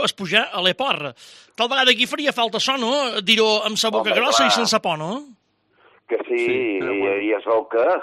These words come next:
Speaker 2: sembla, per la renovació que fan, que estan decidits a pujar.
Speaker 1: Mhm.
Speaker 2: I estaria, i seria molt bo, eh,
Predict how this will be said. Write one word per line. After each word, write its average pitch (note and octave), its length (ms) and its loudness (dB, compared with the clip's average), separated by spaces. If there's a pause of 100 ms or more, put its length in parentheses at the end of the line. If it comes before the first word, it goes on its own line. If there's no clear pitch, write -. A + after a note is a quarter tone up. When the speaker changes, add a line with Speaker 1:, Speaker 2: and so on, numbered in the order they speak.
(100)
Speaker 2:
sembla, B2+ 540 2 (280)
per A2+ 160 -6
la B2 160 -2
renovació A2 640 0
que A2 80 -2
fan, B2+ 320 -2
que F#3 80 -6
estan C3+ 260 -2
decidits A2 480 -4
a G2 60 -4
pujar. C3 460 -4 (260)
Speaker 1:
Mhm. G3 220 -4 (100)
Speaker 2:
I - 80 -6
estaria, F#2+ 540 -4 (100)
i G2+ 140 -4
seria G#2 280 -2
molt A#2 280 0
bo, G2 100 2 (160)
eh, E3 140 2